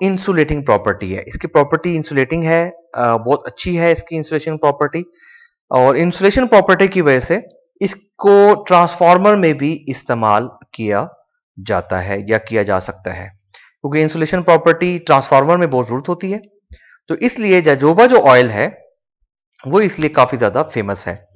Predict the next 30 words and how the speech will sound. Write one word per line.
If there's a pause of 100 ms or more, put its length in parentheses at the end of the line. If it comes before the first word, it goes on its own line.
(760)
So,
इस
प्रोडक्ट
are
high
quality
lubricants।
अच्छा,
इसकी
प्रोडक्ट्स
कौन
कौन
सी
बन
सकती
हैं
वो
हम
देख
सकते
हैं (600)
कि
जो
प्रोडक्ट्स
हैं
वो
हाई
क्वालिटी
लुब्रिकेंट्स
हैं,